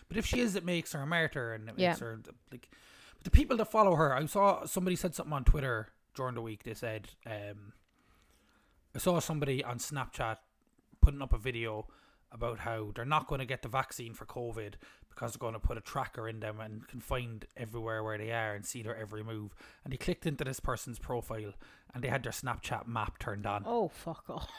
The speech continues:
Speaker 2: <laughs> Are you serious?
Speaker 1: These people are fucking clueless.
Speaker 2: Like
Speaker 1: And she's their leader, which means she's either the
Speaker 2: Mental.
Speaker 1: smartest of them or the dumbest of
Speaker 2: Mm.
Speaker 1: them. I don't really know.
Speaker 2: Yeah.
Speaker 1: But she's, she's in, I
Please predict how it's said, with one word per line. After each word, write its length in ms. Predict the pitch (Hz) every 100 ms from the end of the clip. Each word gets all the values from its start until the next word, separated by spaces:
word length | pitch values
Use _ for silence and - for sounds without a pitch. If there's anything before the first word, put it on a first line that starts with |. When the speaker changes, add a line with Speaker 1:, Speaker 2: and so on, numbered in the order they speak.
| 831
Speaker 2:
<laughs> 240 | - - -
Are 40 | 370 -
you 140 | 349 - - - -
serious? 340 | 330 220 233 -
Speaker 1:
These 220 | 240 -
people 220 | - 254 185
are 40 |
fucking 600 | - - - 233 - 165
clueless. 640 | - 214 214 185 220 - 226 233
Speaker 2:
Like 320 | 262 254 220 -
Speaker 1:
And 100 | 175
she's 280 | - 247 190
their 160 | 202
leader, 500 | 185 233 202 165 254 - _ _ _ _ -
which 140 | 170 226
means 160 | 214
she's 180 | 220 190
either 220 | 202 202
the 60 | 185
Speaker 2:
Mental. 100 | 170
Speaker 1:
smartest 420 | 226 262 - 185
of 120 | 170
them 140 | 170 185
or 100 | 165
the 60 | 139
dumbest 420 | 170 151 127 123
of 80 | 113
Speaker 2:
Mm. 20 |
Speaker 1:
them. 100 | 107
I 100 | 110
don't 200 | 151 165 151
really 300 | 151 127 120
know. 220 | 98 90 -
Speaker 2:
Yeah. 300 | 180 160 165 _ - - - _
Speaker 1:
But 100 | 120
she's, 340 | - 143 113 -
she's 240 | 151 127
in, 280 | 131 127 113
I 160 | 139